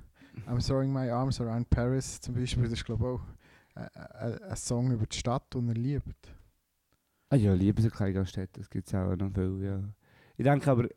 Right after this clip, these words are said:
Speaker 2: ähm, mit dem, mit dem, mit dem, mit der Liebeserklärung an Tod, an kleine Tod übrigens, kleine Tod heisst übrigens auch der Orgasmus.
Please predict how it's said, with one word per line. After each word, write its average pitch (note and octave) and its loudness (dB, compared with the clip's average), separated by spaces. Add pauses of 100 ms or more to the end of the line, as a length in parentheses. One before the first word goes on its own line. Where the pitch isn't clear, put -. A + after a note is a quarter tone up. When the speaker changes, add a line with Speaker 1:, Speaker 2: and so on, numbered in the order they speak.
Speaker 2:
ähm, G#2+ 4
mit A2 0
dem, A#2 4
mit A2 0
dem, G2+ 0
mit G2+ -2
dem, G#2 -4
mit G2+ -6
der - -8
Liebeserklärung A2 -4
an G2 -8
Tod, A2+ -4
an G#2+ -4
kleine B2+ -2
Tod C#3 0
übrigens, C3+ -4
kleine A#2+ -6
Tod A2+ -8
heisst G2+ -14
übrigens G#2 -14
auch G#2+ -12
der F#2+ -10
Orgasmus. G#2+ -10